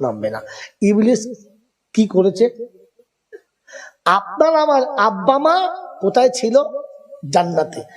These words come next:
বাবু, এ বাবু, এ বাবু, কত, কত কথা বলে মনে পড়েছে, আর ভুলে গেলে মনে থাকবে না। আপনার আমার আব্বা মা কোথায় ছিল? জান্নাতে। খুব ভালো করে বলুন, কোথায় ছিল? জান্নাতে। সুখে ছিল না দুঃখে ছিল? এই সুখটা সহ্য হলো না কার?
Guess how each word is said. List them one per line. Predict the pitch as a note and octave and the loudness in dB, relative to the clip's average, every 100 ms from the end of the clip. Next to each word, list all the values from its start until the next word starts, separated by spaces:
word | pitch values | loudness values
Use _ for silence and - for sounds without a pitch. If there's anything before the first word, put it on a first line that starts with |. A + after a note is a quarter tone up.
| - | 2
বাবু, | A3+ D4+ A#3+ | 2 4 2
এ | D4 | 4
বাবু, | D4+ C4 E3 | 2 0 0
এ | D4 | 2
বাবু, | D#4+ A3 D#4 | 0 -2 -6
কত, | A#3 | -6
কত | G#3 G3 G3+ | -6 -6 -2
কথা | G#3 | 2
বলে | G#3 | 2
মনে | F#3+ G#3+ | 4 4
পড়েছে, | A3+ F#3+ D#3+ F#3 - | 2 2 -4 -4 0
আর | G3 | 2
ভুলে | E3+ A3 | 4 4
গেলে | A#3 | 2
মনে | G#3+ D#3+ | 0 -2
থাকবে | E3+ D#3 | -2 -2
না। | C#3 - - - | -4 -6 -8 0
আপনার | G3+ - G#3+ D4+ | 0 0 0 0
আমার | F4+ E4+ B3+ - | 2 0 -2 0
আব্বা | F3+ F3+ A3 | -2 0 -2
মা | B3+ B3+ | 0 -2
কোথায় | G#3+ A3 A#3 | -2 2 2
ছিল? | - G#3+ C4+ - - - _ _ _ _ _ - | 2 2 0 -2 -14 -18 _ _ _ _ _ -6
জান্নাতে। | D3 E3+ D3+ D3 - A#2 - - | 0 0 -2 -8 -8 -14 -16 -2
খুব | D4+ | 0
ভালো | A#3+ A3+ | 2 2
করে | G#3+ | 4
বলুন, | G#3+ F3+ | 2 0
কোথায় | G3+ B3+ | 0 0
ছিল? | F3+ A3+ - C4+ - - - - - | 2 0 0 -6 -12 -20 -20 -20 -2
জান্নাতে। | D#3+ C#3+ B2 C#3+ - - | -2 0 -4 -10 -12 -14
সুখে | - - A#3 - D4+ | -8 0 0 2 0
ছিল | - C4+ | 0 0
না | C4 | 0
দুঃখে | G3 A#3 A#3 | 2 -2 -2
ছিল? | B3 C4 B3 - _ _ _ _ _ - - - | -4 -4 -12 -20 _ _ _ _ _ -14 0 2
এই | B3 | 2
সুখটা | A3+ B3 E4+ A#4 D4+ | 0 -2 -2 2 0
সহ্য | - D4 G#3 G3 | 0 0 0 2
হলো | C4+ D#4+ | 0 2
না | C4+ | -2
কার? | - A3+ C4 A#3+ | -2 -4 -4 -6